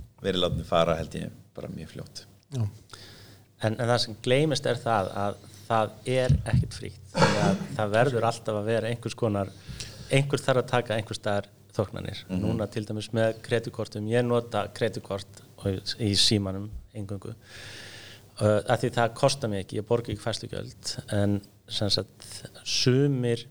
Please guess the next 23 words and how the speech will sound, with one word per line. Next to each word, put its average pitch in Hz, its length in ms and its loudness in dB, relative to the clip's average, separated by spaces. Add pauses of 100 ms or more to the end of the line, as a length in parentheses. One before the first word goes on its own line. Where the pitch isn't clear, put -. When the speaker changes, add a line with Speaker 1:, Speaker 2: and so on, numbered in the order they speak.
(220)
Speaker 3:
kaupmenn 120 420 0
þurfa 120 200 -6
að 110 80 -12
borga 117 300 -4
hærri 110 320 0 (120)
þóknanir 104 460 -6
fyrir 104 160 -8
það 107 240 -2
en 104 120 0
að, 98 120 -2 (220)
en, 104 160 -6 (140)
en 101 200 -2
að - 40 -18
taka 104 160 2
á 104 40 -6
móti 101 200 -10
debitkortum. 104 520 -2 (580)
En 110 180 -2
þeir 127 120 2
sem 131 120 0
nota 120 160 0
debitkort, 120 640 0
þá - 120 -2